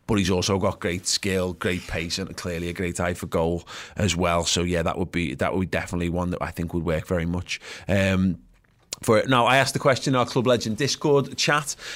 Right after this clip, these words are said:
Um, if you're a Club Legend subscriber or to Red Men Plus, uh, you get access to the Discord, and we, we try to involve them as much as possible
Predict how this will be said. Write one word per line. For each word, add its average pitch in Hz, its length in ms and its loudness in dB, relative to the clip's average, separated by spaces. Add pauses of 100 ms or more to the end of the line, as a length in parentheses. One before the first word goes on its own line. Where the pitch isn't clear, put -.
Um, 117 400 8
if 107 160 0
you're 117 160 4
a 110 40 4
Club 113 200 0
Legend 113 400 2
subscriber 104 840 2
or 95 140 -2
to 110 200 -4
Red 98 180 0
Men 95 180 -2
Plus, 104 400 0
uh, 90 60 -2
you 92 180 -2
get 92 140 0
access 87 300 -6
to 95 80 -6
the - 60 -8
Discord, 90 380 -4
and 90 80 -4
we, 90 120 0
we 95 120 -4
try 95 200 0
to 95 120 -6
involve 90 300 -4
them 92 100 -6
as 90 80 -8
much 85 240 -10
as - 60 -12
possible 101 420 0